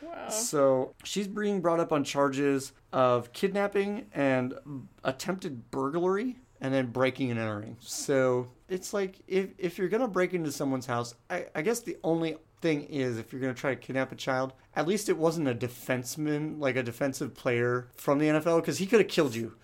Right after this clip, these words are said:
Speaker 2: Like, Joe Montana, he's an old man, still strong, clearly, 'cause he's wrestling children out of, you know, younger people's arms.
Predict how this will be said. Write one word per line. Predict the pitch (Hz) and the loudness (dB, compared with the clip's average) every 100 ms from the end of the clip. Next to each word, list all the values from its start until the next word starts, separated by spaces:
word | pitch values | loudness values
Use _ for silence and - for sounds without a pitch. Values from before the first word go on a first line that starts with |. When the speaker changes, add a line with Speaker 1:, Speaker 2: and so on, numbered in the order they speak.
| - - - | -20 -16 0
Speaker 2:
Like, | 143 127 | 0 6
Joe | 180 | 6
Montana, | 202 196 180 170 165 160 127 | 6 2 2 2 4 0 -4
he's | 113 | -6
an | 127 | -2
old | 127 | -2
man, | 135 147 147 147 143 - - | 0 2 2 0 -2 -12 -18
still | - - 330 | -10 0 0
strong, | - 175 220 156 131 127 - | 2 2 2 2 -2 -6 -2
clearly, | 185 185 127 135 | 4 4 4 0
'cause | - 123 - - | -4 -8 -8 -10
he's | 147 151 | -6 -4
wrestling | 131 151 156 131 | -2 -2 -2 -4
children | 165 151 139 | -2 0 0
out | 127 | 0
of, | 117 - - _ | -2 -8 -20 _
you | 147 | -4
know, | 127 | -2
younger | 123 127 131 | 0 0 0
people's | 131 147 123 117 | 0 -2 -2 -4
arms. | 156 143 131 123 131 | -2 0 0 -2 -8